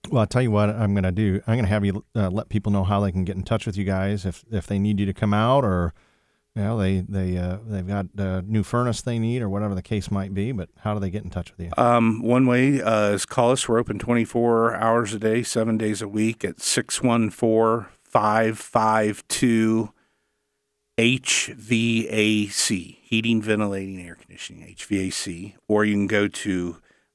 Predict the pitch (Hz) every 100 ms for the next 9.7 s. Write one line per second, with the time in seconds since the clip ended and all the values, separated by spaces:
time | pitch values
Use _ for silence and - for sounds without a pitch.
0 | - 87 85 - 117 - 123 113 104 -
1 | 113 101 107 110 - 101 - - 95 98
2 | 117 113 _ _ _ - 101 90 92 104
3 | 104 101 - 95 101 98 95 - 98 98
4 | - 90 - - 101 - 85 - 104 98
5 | 101 98 - 90 92 101 - 107 104 -
6 | 87 85 - 101 104 - - 104 101 101
7 | - 101 - 92 95 104 101 101 85 113
8 | - 95 90 92 101 - - 104 95 92
9 | 98 90 - 98 98 104 101